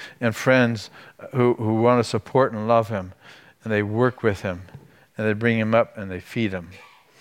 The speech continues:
There's so much to this story. I'm gonna continue it next week. But you need to know this. This is the work of the Holy Spirit. And he's doing it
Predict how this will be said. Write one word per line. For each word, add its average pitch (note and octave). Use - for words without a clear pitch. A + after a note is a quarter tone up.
There's C#3+
so -
much C3+
to -
this A2
story. G2
I'm B2+
gonna B2
continue C3+
it G#2+
next A2+
week. B2+
But A2+
you A2
need D3
to D#3
know D#3
this. F#2
This C3+
is E3
the E3+
work C3
of C3+
the A#2+
Holy A#2+
Spirit. F#2+
And G#2
he's G#2
doing G#2+
it G#2